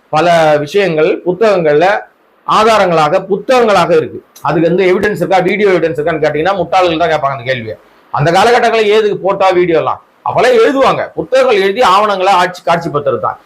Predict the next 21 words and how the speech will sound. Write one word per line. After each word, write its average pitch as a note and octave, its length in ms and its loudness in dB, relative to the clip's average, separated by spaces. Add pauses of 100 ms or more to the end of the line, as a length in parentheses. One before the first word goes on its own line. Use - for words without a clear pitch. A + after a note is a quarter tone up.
(100)
இப்ப F#3 180 0
இந்த F3+ 140 0
புத்தகத்துல B3 480 0
அவர் A#3 120 2
எழுதியிருக்காரு, G3 520 0
என்ன G3 180 -2
எழுதியிருக்காருன்னா, E3 520 0 (920)
ஆ, B2+ 240 0
நீங்க F3 240 -2
இஸ்லாமியர்களா G#3+ 640 0
இருக்கிற, F3 520 0
இஸ்லாமியர்களாக G3+ 840 0
நீங்க D#3 200 -2
மாறியே F#3 380 0
ஆகணும் F3 320 -2
கட்டாயம். D3+ 360 -4
உனக்கு C#3+ 160 -6
சாப்பாடு F#3+ 440 0
வேணும், D#3+ 260 0
உனக்கு D3 280 -2
வந்து, F#3 340 0